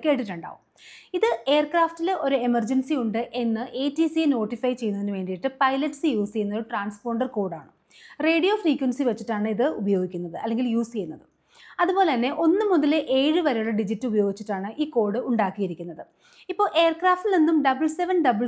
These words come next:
സീറോ എന്നൊരു കോഡ് എ ടി സിക്ക് ലഭിക്കുകയാണെന്നുണ്ടെങ്കിൽ അതിനർത്ഥം ആ എയർക്രാഫ്റ്റിൽ എന്തോ ഒരു എമർജൻസി ഉണ്ടെന്നുള്ളതാണ്. ഇത് എന്ത് എമർജൻസി വേണമെന്നുണ്ടെങ്കിലും ആവാം. ചിലപ്പോൾ ഒരു മെഡിക്കൽ എമർജൻസി ആവാം, അല്ലെങ്കിൽ എന്തെങ്കിലും മെക്കാനിക്കൽ, ആ, പ്രശ്നങ്ങളായിരിക്കാം,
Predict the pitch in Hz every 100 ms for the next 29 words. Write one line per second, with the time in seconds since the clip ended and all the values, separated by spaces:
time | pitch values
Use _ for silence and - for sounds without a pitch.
0 | 240 262 269 247 247 247 254 214 208 220
1 | 208 226 254 247 226 190 214 247 208 196
2 | 185 185 214 - 311 381 220 - 254 -
3 | 285 359 262 220 233 214 208 208 240 254
4 | 269 269 330 277 240 208 202 214 214 240
5 | 202 190 220 220 175 160 - _ - -
6 | - 349 403 415 320 359 427 359 294 285
7 | 302 269 233 233 220 208 202 165 180 214
8 | 247 269 240 214 226 262 240 214 226 214
9 | 208 190 185 208 233 240 226 220 233 214
10 | 214 214 226 240 254 247 - - 214 208
11 | 226 226 247 226 214 196 185 196